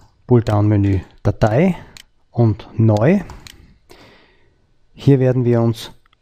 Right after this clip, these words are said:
vorweg mit der Erstellung von Parts, sprich Teilen, Zusammenbauten, sprich Produkt, beziehungsweise deren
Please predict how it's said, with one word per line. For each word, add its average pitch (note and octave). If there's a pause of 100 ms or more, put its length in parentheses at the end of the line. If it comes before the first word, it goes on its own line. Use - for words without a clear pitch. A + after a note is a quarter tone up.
(100)
vorweg A#2 (340)
mit A#2
der A2
Erstellung G#2+ (160)
von G#2 (200)
Parts, A#2+ (180)
sprich - (420)
Teilen, D3 (1400)
Zusammenbauten, C#3
sprich -
Produkt, - (560)
beziehungsweise A#2+
deren G#2